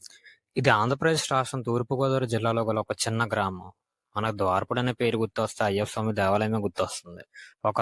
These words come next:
రకంగా చెప్పాలంటే ఈ ద్వారపుడి ఇంత ప్రసిద్ధిగాంచడంలో అయ్యప్ప స్వామి దేవాలయం ప్రధాన పాత్ర అయితే పోషిస్తుంది. ఈ అయ్యప్ప స్వామి దేవాలయాన్ని కేరళలో శబరిమల అయ్యప్ప స్వామి దేవాలయం శైలిలో నిర్మించారు. అందుకే దీన్ని ఆంధ్ర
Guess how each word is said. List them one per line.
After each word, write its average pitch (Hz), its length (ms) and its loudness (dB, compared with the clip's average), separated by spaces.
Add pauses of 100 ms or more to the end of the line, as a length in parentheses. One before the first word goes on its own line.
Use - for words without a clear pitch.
రకంగా 123 360 -2
చెప్పాలంటే 117 500 -2
ఈ - 80 -2
ద్వారపుడి 110 420 0
ఇంత 107 180 -4 (400)
ప్రసిద్ధిగాంచడంలో 110 880 0
అయ్యప్ప 107 220 0
స్వామి 113 220 0
దేవాలయం 107 400 2
ప్రధాన 110 280 2 (120)
పాత్ర 110 240 -2
అయితే 104 200 -8
పోషిస్తుంది. 95 680 -6 (760)
ఈ 147 100 12 (120)
అయ్యప్ప 139 280 4
స్వామి 175 280 4
దేవాలయాన్ని 127 420 0 (100)
కేరళలో 127 520 0
శబరిమల 123 480 -2
అయ్యప్ప 113 240 -4
స్వామి 113 280 -4
దేవాలయం 107 420 0
శైలిలో 107 340 0 (100)
నిర్మించారు. 107 540 -4 (500)
అందుకే 107 380 0
దీన్ని 107 260 0
ఆంధ్ర 101 220 -4